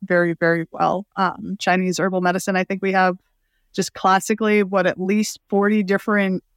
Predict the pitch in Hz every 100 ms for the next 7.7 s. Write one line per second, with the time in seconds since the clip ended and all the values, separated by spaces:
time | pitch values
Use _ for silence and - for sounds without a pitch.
0 | _ _ _ - 196 202 226 202 190 -
1 | 196 196 202 196 190 185 196 190 202 208
2 | - 196 - 185 185 190 180 170 180 254
3 | 294 - 220 240 254 277 262 240 196 233
4 | 269 269 - 240 - 208 220 208 202 190
5 | 190 185 196 208 196 175 180 196 269 285
6 | 214 202 190 190 202 196 208 190 190 214
7 | 208 196 202 196 196 196